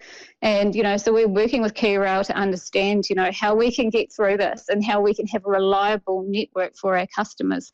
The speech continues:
It, it's, it is really frustrating. We're doing everything we can to improve public transport. We got through a massive bus driver shortage and, you know, it is busy out there. The network is getting really busy. So these sort of, you know,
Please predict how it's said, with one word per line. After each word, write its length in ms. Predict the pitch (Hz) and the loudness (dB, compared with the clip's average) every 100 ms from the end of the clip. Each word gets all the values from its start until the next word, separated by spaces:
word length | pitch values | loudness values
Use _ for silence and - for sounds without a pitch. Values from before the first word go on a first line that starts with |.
| - - - - | -20 -20 -14 -2
It, 160 | 208 - | -2 0
it's, 320 | 190 277 - - | -2 -2 -12 -4
it 140 | 233 | 0
is 160 | 233 262 | 2 2
really 160 | 285 294 | 2 2
frustrating. 640 | - 254 - 240 254 262 | 0 -2 0 0 0 0
We're 140 | 233 190 | 0 -2
doing 240 | 190 190 | -2 -2
everything 320 | 185 196 208 | 0 -2 0
we 120 | 185 | -2
can 280 | 185 208 196 | -2 0 0
to 160 | 196 196 | 0 -2
improve 500 | 190 196 - 185 202 | -4 -4 0 0 0
public 260 | - 220 214 | 0 0 0
transport. 540 | - 220 220 - 214 | 0 0 0 0 0
We 140 | 190 170 | 0 -2
got 200 | 185 - | -2 -4
through 180 | - 190 | -2 0
a 40 | |
massive 540 | 180 185 196 202 - 190 - | 2 2 2 0 -4 -4 -2
bus 220 | 180 - | -2 -2
driver 300 | - 196 196 | 0 0 0
shortage 560 | - 202 202 202 196 - - - - - | 0 2 2 2 -2 -8 -20 -20 -18 -2
and, 480 | 196 185 185 185 180 | 2 4 2 0 0
you 100 | 208 | 0
know, 180 | 185 - | 0 0
it 80 | 233 | 0
is 100 | 277 | 0
busy 340 | - 214 240 | 0 0 0
out 160 | 262 - | 0 0
there. 220 | 302 381 339 | 0 -2 0
The 80 | 196 | 0
network 340 | 202 202 208 | 0 0 0
is 120 | 220 | -2
getting 240 | - 208 196 | -2 0 2
really 220 | 190 185 | 2 0
busy. 420 | 175 180 208 254 | -2 -2 0 0
So 320 | 269 226 202 | -2 0 0
these 320 | 185 185 196 - | 0 -2 -2 -4
sort 100 | 196 | -4
of, 140 | 190 - | -6 -6
you 140 | 196 | -8
know, 60 | 185 | -6